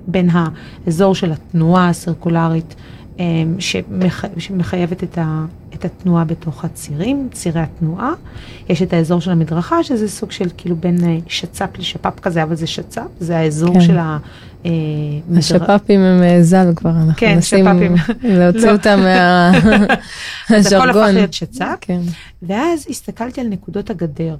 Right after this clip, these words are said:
Speaker 1: שהם עדיין חלק ונדבך שהוקמו לדעתי באלף תשע מאות שבעים, אלף תשע מאות שמונים, משהו כזה, נכון? הגדרות החיים,
Speaker 2: כן.
Speaker 1: זה היה סביב אלף תשע מאות שבעים, אלף תשע מאות שמונים.
Speaker 2: פעם חיינו יופי, אה,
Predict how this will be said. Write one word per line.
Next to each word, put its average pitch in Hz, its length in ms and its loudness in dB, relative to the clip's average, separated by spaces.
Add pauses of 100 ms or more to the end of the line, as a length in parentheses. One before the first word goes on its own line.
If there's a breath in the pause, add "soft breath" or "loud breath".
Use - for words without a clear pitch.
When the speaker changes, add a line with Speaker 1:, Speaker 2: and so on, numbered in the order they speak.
(140)
Speaker 1:
שהם 185 220 -8
עדיין 202 420 -4 (220)
חלק 214 420 -6
ונדבך 185 640 -4
שהוקמו 196 920 -8
לדעתי 185 480 -6
באלף 175 220 -4
תשע - 140 -8
מאות 180 120 -2
שבעים, 175 260 -2
אלף 170 140 -2
תשע 185 120 -8
מאות 180 100 -2
שמונים, 196 360 -2
משהו 220 180 -6
כזה, 214 260 -2 (460 loud breath)
נכון? 302 260 0 (200 loud breath)
הגדרות 190 460 0
החיים, 254 480 -2 (480)
Speaker 2:
כן. 165 220 0
Speaker 1:
זה 165 60 4
היה 214 100 4
סביב 196 260 -2
אלף 190 160 0
תשע - 100 -6
מאות 185 140 0
שבעים, 175 260 0
אלף 165 140 0
תשע - 140 -8
מאות 156 100 -2
שמונים. 190 200 6
Speaker 2:
פעם - 80 2
חיינו 214 280 6
יופי, 214 460 2
אה, 165 140 0